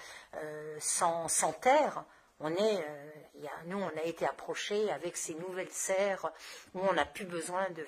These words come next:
terre, où on va utiliser que des solutions nutritives et tout. Mais on nous dit que ça va être du bio ou que ça va être la même chose qu'un sol. Au niveau du goût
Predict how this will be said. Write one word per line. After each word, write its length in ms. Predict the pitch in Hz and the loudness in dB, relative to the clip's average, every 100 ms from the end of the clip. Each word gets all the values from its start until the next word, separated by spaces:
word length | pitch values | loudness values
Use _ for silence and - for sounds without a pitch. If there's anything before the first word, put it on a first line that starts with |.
| - | -6
terre, 340 | 190 208 208 | -4 -2 -4
où 40 | 180 156 | -8 -10
on 40 | |
va 120 | 151 160 | -6 -6
utiliser 760 | 165 - 165 156 160 185 190 | -6 -10 -10 -10 -4 -4 -2
que 120 | - | -4
des 140 | 180 165 | -6 -6
solutions 500 | - 170 165 - 190 | -6 -8 -8 -8 -8
nutritives 640 | 175 156 165 156 196 170 | -10 -8 -10 -8 -12 -8
et 80 | 160 | -10
tout. 160 | 165 254 - - - - | -10 -14 -14 -16 -16 -6
Mais 300 | 170 208 226 | 2 4 4
on 80 | 185 | 2
nous 160 | 160 165 | -2 -4
dit 220 | 190 208 | -6 -6
que 60 | |
ça 140 | - 156 | -6 -4
va 100 | 160 | -4
être 160 | 160 | -4
du 160 | 151 160 | -6 -12
bio 260 | 160 202 220 | -2 2 2
ou 140 | 175 | 0
que 80 | 160 | -4
ça 160 | - | -6
va 80 | 156 | -4
être 160 | 190 - | -6 -6
la 60 | |
même 180 | 160 165 | -8 -6
chose 260 | - 208 - | -8 -6 -8
qu'un 200 | - 165 | -8 -6
sol. 280 | - 285 269 - - - - | 2 2 0 -10 -20 -20 -4
Au 100 | 196 | 0
niveau 300 | 220 202 190 | 2 2 0
du 180 | 170 156 | -2 -6
goût 380 | 185 285 311 | -2 -4 -4